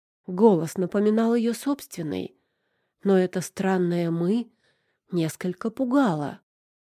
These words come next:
Неровный свет ночной лампы отражался от зеркала, в котором она увидела свое отражение. Медленными шагами Марго подошла ближе, завороженно глядя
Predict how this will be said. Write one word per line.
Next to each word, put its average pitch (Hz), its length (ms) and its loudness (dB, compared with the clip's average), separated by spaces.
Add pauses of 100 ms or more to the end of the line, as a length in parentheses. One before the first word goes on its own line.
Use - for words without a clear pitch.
(100)
Неровный 190 600 4
свет 190 420 0
ночной 180 460 0
лампы 180 560 -4 (380)
отражался 214 800 -2
от 151 100 -4
зеркала, 165 540 -4
в - 80 -14
котором 190 460 0
она 196 260 0
увидела 196 600 -2
свое 190 400 -2
отражение. 165 1000 -4 (640)
Медленными 180 640 4
шагами 170 760 -2 (440)
Марго 196 460 2
подошла 220 560 -4
ближе, 196 680 -4 (340)
завороженно 185 880 0
глядя 180 640 0